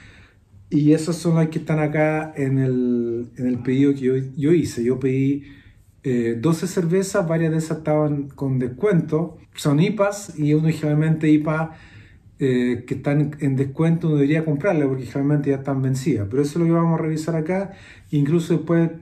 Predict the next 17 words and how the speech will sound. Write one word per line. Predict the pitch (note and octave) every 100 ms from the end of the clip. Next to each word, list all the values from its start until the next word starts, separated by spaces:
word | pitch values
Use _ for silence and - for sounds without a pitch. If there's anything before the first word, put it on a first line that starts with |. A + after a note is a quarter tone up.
| - - D#3
van | D3 D3
a | D3
aparecer | C#3 C#3+ D#3 C#3+
videos | C#3+ C#3+ D3
ahí, | C#3+ C#3+
yo | C#3+
voy | C3+
a |
hacer | C3 C#3+
algunos | C3+ C#3 C#3 B2+
reviews, | B2+ C3+ D3+ D3+
porque | D3 -
hay | C3+
algunas | C3 C3 B2
cervezas | C3 C3+ C3 C3
también | B2+ B2+ C3+ B2
bastante | A#2 C3+ B2+ C#3